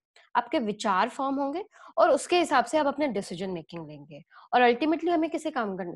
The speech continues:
किस पे काम करना है? हमें तो डिसीजन मेकिंग पे ही काम करना है। और परसेप्शंस हमेशा आपके नीड को डि-,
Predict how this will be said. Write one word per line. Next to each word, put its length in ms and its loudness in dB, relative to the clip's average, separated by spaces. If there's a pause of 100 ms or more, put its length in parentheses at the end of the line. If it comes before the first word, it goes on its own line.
किस 120 -4
पे 120 -2
काम 220 -4
करना 180 -10
है? 60 -8
हमें 180 -6
तो 60 -2
डिसीजन 420 -4
मेकिंग 360 -6
पे 80 -10
ही 100 -8
काम 280 -16
करना 260 -18
है। 160 -20 (400)
और 140 6
परसेप्शंस 680 2 (320)
हमेशा 300 2
आपके 220 2
नीड 400 4
को 120 6
डि-, 180 6